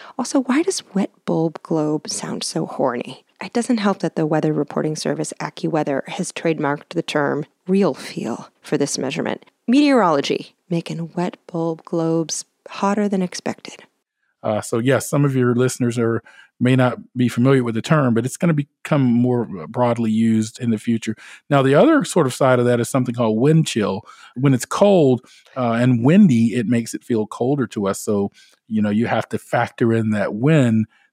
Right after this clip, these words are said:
Speaker 2: to determine what it actually feels like to our skin. One other thing that might be an interesting tidbit to kinda go along with this question, um, when it's very humid outside,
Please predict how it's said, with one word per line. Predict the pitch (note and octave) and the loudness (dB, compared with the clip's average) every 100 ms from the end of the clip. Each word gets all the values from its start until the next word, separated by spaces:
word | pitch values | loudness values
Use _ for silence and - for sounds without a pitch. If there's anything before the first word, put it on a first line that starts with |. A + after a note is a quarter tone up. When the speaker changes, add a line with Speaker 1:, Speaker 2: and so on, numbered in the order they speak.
| - | -10
Speaker 2:
to | B2 | -4
determine | G#2+ - B2+ A#2+ A2 | -4 0 0 2 2
what | A#2 | 2
it | A2+ | 0
actually | A2 - A2 G#2 _ - | -2 -2 -4 -4 _ -4
feels | D3+ D3+ B2+ A2+ | 0 2 0 0
like | G#2 G2+ | -2 -2
to | - G2+ | -4 -2
our | F#2+ | -4
skin. | - - - C#3+ A#2+ F2+ F#2+ - - - _ - | -6 -12 -8 -4 -2 -4 -8 -14 -20 -20 _ -6
One | D#3+ C4 D4+ | 2 4 4
other | C4+ B3+ | 2 2
thing | A#3 F#3 E3 | 2 0 0
that | C#3+ | -2
might | D#3 D3 | -4 -4
be | |
an | C#3+ | -4
interesting | D3+ - - C3 G#2+ | -6 -10 -10 -8 -4
tidbit | D3 C#3+ A#2+ A2 G#2+ | -2 -2 -4 -8 -8
to | - | -10
kinda | C#3+ B2+ | -6 -4
go | A#2+ A#2+ | -2 0
along | B2 B2+ | 0 0
with | A2+ | -2
this | A2+ - | -8 -10
question, | - D#3 - - G2 - - - - _ - | -4 -4 -4 -6 -6 -8 -16 -20 -20 _ -8
um, | - - - _ E3 | -8 -8 -14 _ _
when | B2+ C#3 F#3+ | -2 2 4
it's | F#3 - | 4 0
very | B2 D#3+ G3 E3+ | 2 4 6 4
humid | - - D3+ D3+ A2 | 0 2 4 6 4
outside, | G2+ E2+ - - F#2 - - | 2 -2 -6 -6 -4 -6 -12